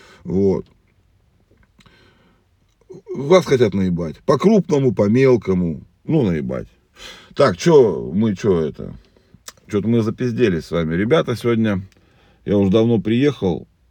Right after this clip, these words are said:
и тут так солнышко пригревает. <laughs> Знаете, как хорошо так растать. Так, ребята, длинные выходные уходим. Уходим на длинные выходные. Встретимся мы с вами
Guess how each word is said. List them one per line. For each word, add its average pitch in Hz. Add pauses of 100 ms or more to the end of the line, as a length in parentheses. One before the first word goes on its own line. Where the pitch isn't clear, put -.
(200)
и -
тут 95
так 98
солнышко 120
пригревает. 87
<laughs> 101
Знаете, 131
как 113
хорошо 104
так 90
растать. 92
Так, 175
ребята, 135 (720)
длинные 185
выходные 139
уходим. 92
Уходим 110
на 101
длинные 107
выходные. 131
Встретимся 135
мы 127
с -
вами 127